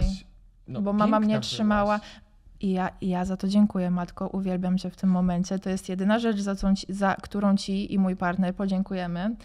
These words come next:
Speaker 2: bo ona jakby miała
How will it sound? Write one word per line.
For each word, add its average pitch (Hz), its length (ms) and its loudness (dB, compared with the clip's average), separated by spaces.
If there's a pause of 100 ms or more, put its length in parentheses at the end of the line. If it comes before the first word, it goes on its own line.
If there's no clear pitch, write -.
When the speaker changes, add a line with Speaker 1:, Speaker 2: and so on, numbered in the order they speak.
(440)
Speaker 2:
bo 196 460 4 (160)
ona 202 480 2
jakby 202 480 -2
miała 208 360 4